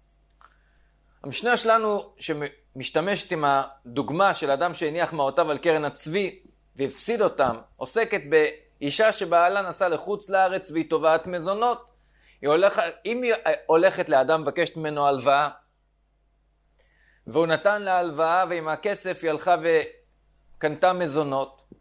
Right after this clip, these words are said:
כשבעלה יחזור מחוץ לארץ, כותב רש"י,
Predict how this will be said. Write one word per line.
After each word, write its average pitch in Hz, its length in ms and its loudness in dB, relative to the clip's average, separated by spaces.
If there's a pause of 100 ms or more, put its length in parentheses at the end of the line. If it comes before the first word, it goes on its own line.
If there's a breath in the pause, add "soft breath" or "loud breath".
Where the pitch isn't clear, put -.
(720 soft breath)
כשבעלה 120 440 2
יחזור 160 420 2
מחוץ 214 380 -4
לארץ, 143 360 2
כותב 160 300 0
רש"י, 156 520 0